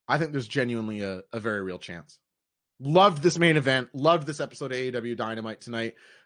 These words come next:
Uh, besides the, the, the Jade and Layla match, which, again, I didn't think was horrible. I just like them both so much that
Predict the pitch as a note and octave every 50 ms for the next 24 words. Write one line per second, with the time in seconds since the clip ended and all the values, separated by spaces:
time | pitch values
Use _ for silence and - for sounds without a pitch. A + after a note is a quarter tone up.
0 | _ - A2+ A2+ G#2+ G#2 F#2 B2 - - D#3+ C#3+ C#3 C#3+ C#3+ C3+ A#2 - - C#3
1 | C3 B2 A#2+ A#2+ A#2 A2+ A2 - _ _ _ _ _ _ _ _ - C3 B2+ -
2 | C#3+ C3+ B2 B2 A#2+ C3+ C3 C3 B2+ B2 A#2+ A#2 A2 C#3+ C3 C3 B2+ A#2+ B2 A2+
3 | A2+ A2+ G#2+ - A#2 A#2+ B2+ B2 A#2 B2 A#2+ A#2+ A#2+ A#2+ B2 - C3+ C3+ - -
4 | - D3+ E3+ E3 D3+ C3 D3 D3 E3+ F3+ G#3+ A3 F3 C3 - - D#3+ E3+ E3+ D3+
5 | C#3+ B2 B2+ C3+ C#3 C3+ B2 A#2+ B2 C3+ D#3+ E3+ D#3 - E3 D3 C#3 C#3+ C3+ C3+
6 | - - - C3+ B2+ B2 A#2+ B2+ C3 - - - - B2+ A#2+ A2